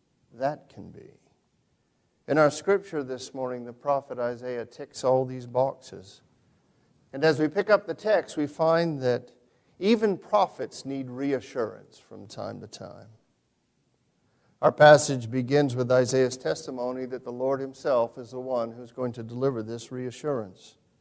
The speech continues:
"For the Lord spoke thus to me with his strong hand upon me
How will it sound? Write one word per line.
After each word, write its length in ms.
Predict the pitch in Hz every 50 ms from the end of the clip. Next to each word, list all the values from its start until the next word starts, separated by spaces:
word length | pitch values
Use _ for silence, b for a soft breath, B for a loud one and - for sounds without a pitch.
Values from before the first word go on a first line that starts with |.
| _ _ _ _ _ _ _ _ _ _ _ _ -
"For 100 | 160 160
the 100 | 156 151
Lord 400 | 147 156 180 190 208 220 196 185
spoke 540 | - - - - 190 185 196 202 180 139
thus 260 | 143 160 175 190 185 -
to 140 | - 208
me 260 | 190 156 139 135 139 139
with 220 | 139 143 143 139
his 100 | 143 135
strong 480 | - - - 156 156 160 165 175 180 165
hand 400 | 151 165 170 175 175 175 170 170
upon 480 | 165 - - - 185 190 185 165 135
me 300 | 117 104 107 117 135 147